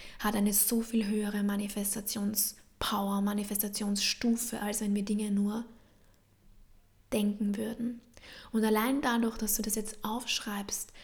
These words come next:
schaffst du schon eine erste Verbindung zu deiner authentischsten Version. Das ist wirklich eine powervolle, mega kraftvolle Coaching-Übung.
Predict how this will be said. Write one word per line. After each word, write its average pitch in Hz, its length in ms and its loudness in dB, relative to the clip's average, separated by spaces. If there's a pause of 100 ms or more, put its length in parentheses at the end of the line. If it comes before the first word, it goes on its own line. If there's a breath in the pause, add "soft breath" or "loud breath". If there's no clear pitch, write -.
schaffst - 340 2
du 330 40 0
schon 269 200 0
eine 233 180 4 (200)
erste 254 520 0
Verbindung 226 880 2
zu 226 140 -2
deiner 208 260 0
authentischsten 208 840 -4
Version. 202 420 -4
Das 202 100 2
ist - 120 -2
wirklich 214 200 0
eine 208 140 0 (180)
powervolle, 214 680 0
mega 220 380 4
kraftvolle 214 600 -6
Coaching-Übung. 214 760 -2